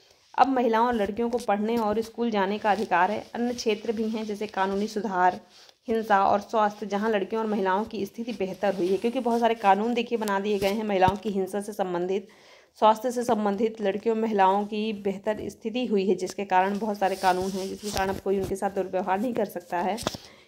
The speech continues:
ये परिवर्तन अपने आप ही नहीं आए। औरतों ने व्यक्तिगत स्तर पर और आपस में मिलकर इन परिवर्तनों के लिए संघर्ष किया है।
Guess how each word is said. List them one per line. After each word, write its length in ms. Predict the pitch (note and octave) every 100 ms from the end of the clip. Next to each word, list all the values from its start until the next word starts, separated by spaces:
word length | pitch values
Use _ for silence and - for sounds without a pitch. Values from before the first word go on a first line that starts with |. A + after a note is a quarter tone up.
| -
ये 80 | C4+
परिवर्तन 440 | C4 A#3 A3 A#3
अपने 220 | A3+ G#3+ A3+
आप 200 | G3 G#3
ही 60 | A3+
नहीं 240 | F#3+ F#3+
आए। 140 | G3
औरतों 340 | - G3+ G3 A#3+
ने 100 | A#3+
व्यक्तिगत 460 | G3 F#3+ G#3+ B3 B3
स्तर 300 | G#3+ - G#3+
पर 200 | A3 A3
और 280 | - G3+
आपस 300 | G#3+ G3 A3
में 140 | A3+ G3+
मिलकर 260 | G3 G3+
इन 160 | A3 G3+
परिवर्तनों 460 | G3+ F#3 F3+ G3+ G#3+
के 100 | G#3+
लिए 80 |
संघर्ष 480 | A3+ G3+ G3 G#3 G#3
किया 240 | - F#3+ E3
है। 220 | G3+